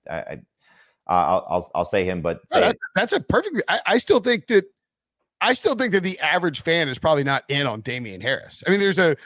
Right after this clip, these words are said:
Speaker 2: there's always the percolating notion that you can't draft Patriots running backs.
Speaker 1: Right.
Speaker 2: And, and, and that, that's, even with Sony Michel being traded, I think that still lingers a little bit.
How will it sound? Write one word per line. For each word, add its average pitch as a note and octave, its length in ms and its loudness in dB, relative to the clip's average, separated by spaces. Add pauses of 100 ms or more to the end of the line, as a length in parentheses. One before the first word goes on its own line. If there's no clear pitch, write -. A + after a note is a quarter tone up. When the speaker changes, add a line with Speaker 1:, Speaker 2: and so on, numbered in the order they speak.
(120)
Speaker 2:
there's E3 160 4
always G3+ 320 6
the D#3 220 2
percolating E3 500 0
notion C#3+ 300 -2
that B2+ 160 -6
you C3+ 60 -8
can't D3+ 280 -6
draft C3 340 -4
Patriots C3 420 -6
running B2+ 260 -2
backs. F#2+ 180 -6
Speaker 1:
Right. G2 240 2 (440)
Speaker 2:
And, C3+ 580 2
and, C#3+ 320 0
and D#3 140 -2
that, D3 100 0
that's, E3 320 -2
even F#3 240 2
with D3 100 0
Sony D#3 160 0
Michel C3+ 240 2
being B2 120 -2
traded, D3 280 -2
I A2+ 40 -4
think B2+ 160 -10
that A#2 120 -4
still A2 220 -4
lingers G2+ 320 -8
a D#2+ 40 -18
little D2 120 -16
bit. - 140 -20